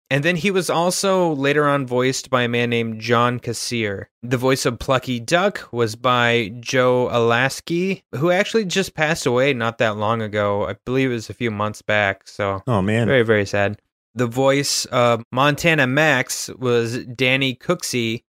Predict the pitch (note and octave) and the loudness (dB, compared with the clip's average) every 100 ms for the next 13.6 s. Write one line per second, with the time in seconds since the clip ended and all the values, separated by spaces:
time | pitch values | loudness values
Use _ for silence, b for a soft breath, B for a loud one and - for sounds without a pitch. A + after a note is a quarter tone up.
0 | _ B2 C#3 D3+ E3 D3+ B2 C#3+ C3+ - | _ -2 0 2 2 2 2 2 0 2
1 | D#3 F#3 F#3 E3 D3+ C#3+ C3+ G2+ F#2 B2+ | 0 2 2 4 4 4 0 -4 -4 0
2 | C3 C#3 C3 A#2+ C3 B2+ A#2 A#2+ A2+ - | 2 2 0 2 2 2 0 0 -2 0
3 | A#2+ A2 G#2+ A2+ B2 B2 C3+ A#2 A2+ A2 | 2 2 0 0 -2 0 0 0 0 -4
4 | - - _ D3 C#3 - C#3+ B2+ A#2+ A2 | -8 -12 _ -4 -4 -2 -2 0 0 2
5 | A#2 A2+ G#2 G2 - _ - A#2 A2+ A2 | 2 4 2 -4 -10 _ -2 0 2 2
6 | A2 G#2+ A#2 A2+ A2 A2+ A2+ B2+ A2 G#2 | 0 0 0 0 2 2 2 -2 0 0
7 | G#2+ A2+ G#2 G2+ G#2 G#2 G#2 - - _ | 0 -2 -2 -2 0 0 -2 -6 -16 _
8 | - C#3 D3+ F3+ - E3+ - G3 E3 C3+ | -4 0 2 2 0 0 0 -2 0 0
9 | B2 C3 A#2 C#3+ A#2+ C3 B2 B2+ - C#3+ | 0 -2 -2 -2 0 0 -2 -6 -4 -2
10 | B2+ - D3 D#3 C#3+ C#3 D#3 D3 B2 C#3+ | -2 -2 -2 0 -2 -4 -2 -2 0 0
11 | C#3+ D3+ D#3+ D3+ C#3 A2+ A#2+ B2 A#2+ - | 0 0 0 0 0 0 0 2 0 -4
12 | - C3 B2+ - C3+ - - C3+ B2+ B2+ | -6 -4 -4 -2 -2 -2 0 2 2 2
13 | B2+ B2 A#2 A2+ A2 _ | 2 2 2 2 -2 _